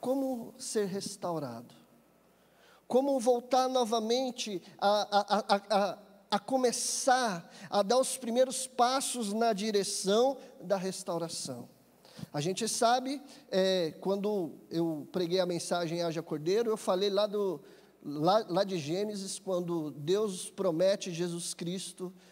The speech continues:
como aquele que esmagaria a cabeça da serpente. E hoje eu quero dizer pra vocês sobre uma parte desse processo, que é o processo da oração.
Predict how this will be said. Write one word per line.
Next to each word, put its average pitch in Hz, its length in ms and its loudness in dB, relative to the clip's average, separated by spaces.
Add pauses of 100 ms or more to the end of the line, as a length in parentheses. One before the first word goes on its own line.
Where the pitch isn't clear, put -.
(240)
como 180 220 0
aquele 185 380 -2
que 180 100 -10
esmagaria 170 540 -2
a 175 40 -12
cabeça 170 380 -4
da 160 120 -6
serpente. - 760 -10 (760)
E 202 100 0
hoje 269 220 4
eu 269 60 -2
quero 269 260 2
dizer 247 240 2
pra 247 160 0
vocês 240 480 0
sobre 240 260 -2
uma 262 140 0
parte 254 420 0
desse 233 220 -4
processo, 233 840 -4 (680)
que 180 60 4
é - 20 6
o 196 60 4
processo 254 840 0 (200)
da 196 180 2
oração. 208 680 -4